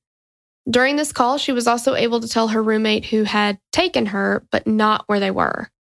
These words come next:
At about two P M on Wednesday, April seventh, Michelle's roommate calls the police. Police found Michelle's car at a gas station in Parker.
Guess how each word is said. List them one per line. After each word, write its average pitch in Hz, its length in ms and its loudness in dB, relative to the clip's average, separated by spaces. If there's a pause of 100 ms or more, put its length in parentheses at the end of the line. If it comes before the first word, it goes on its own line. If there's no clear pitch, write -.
(240)
At 254 100 4
about 254 320 0
two 311 180 0
P 311 200 0
M 269 160 2
on 262 140 2
Wednesday, 233 420 0
April 214 260 0
seventh, 220 560 -2
Michelle's 220 400 0
roommate 208 320 0
calls 202 260 -2
the 208 80 -6
police. - 540 -6 (500)
Police 262 300 2
found 247 200 2
Michelle's 233 360 0
car 226 180 0
at - 140 -2
a 214 60 0
gas 214 320 0
station 208 360 -2
in 208 140 -2
Parker. 190 520 -6